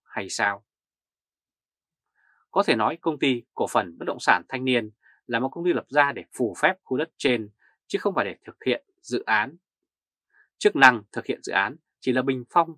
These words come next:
mục đích chính của việc mua đất với giá rẻ của nhà nước, rồi bán lại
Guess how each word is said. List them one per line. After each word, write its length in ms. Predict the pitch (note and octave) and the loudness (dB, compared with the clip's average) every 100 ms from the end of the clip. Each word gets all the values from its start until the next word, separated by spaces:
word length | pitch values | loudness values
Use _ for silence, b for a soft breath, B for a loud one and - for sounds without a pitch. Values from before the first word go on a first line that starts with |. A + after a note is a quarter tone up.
| _ _ | _ _
mục 200 | A2+ - | -10 -4
đích 160 | G#3+ - | -4 -2
chính 240 | - C3+ | -2 -2
của 100 | G#3+ | -4
việc 180 | G#2 F2+ | -8 -8
mua 140 | A#2 A#2 | -4 -2
đất 140 | F3 | -2
với 100 | - | -4
giá 160 | A2 A#2 | -2 0
rẻ 320 | C3 A#2 E2+ _ | 2 0 0 _
của 100 | F2 | -14
nhà 140 | F2 | -10
nước, 180 | G2 F#3 - b b b | -6 -6 -6 b b b
rồi 160 | - B2+ | -6 4
bán 240 | B2 E3+ | 4 6
lại 220 | F3+ B2+ | 4 2